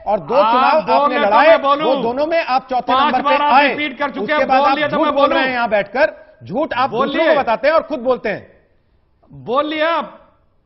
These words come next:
Speaker 2: देखिए, मैंने मेरी बाइट निकाल के देखिए, replay करिए।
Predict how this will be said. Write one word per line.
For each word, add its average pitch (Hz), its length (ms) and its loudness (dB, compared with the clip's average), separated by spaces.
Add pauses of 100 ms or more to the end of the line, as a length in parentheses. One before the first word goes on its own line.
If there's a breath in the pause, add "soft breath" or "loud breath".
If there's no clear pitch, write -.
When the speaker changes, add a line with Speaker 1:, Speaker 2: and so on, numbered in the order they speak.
(440)
Speaker 2:
देखिए, 233 480 -6
मैंने 254 580 -8
मेरी 226 280 -6
बाइट 269 360 -4
निकाल 277 280 -4
के 254 140 -4
देखिए, 262 360 -4
replay 269 340 -4
करिए। 254 520 -6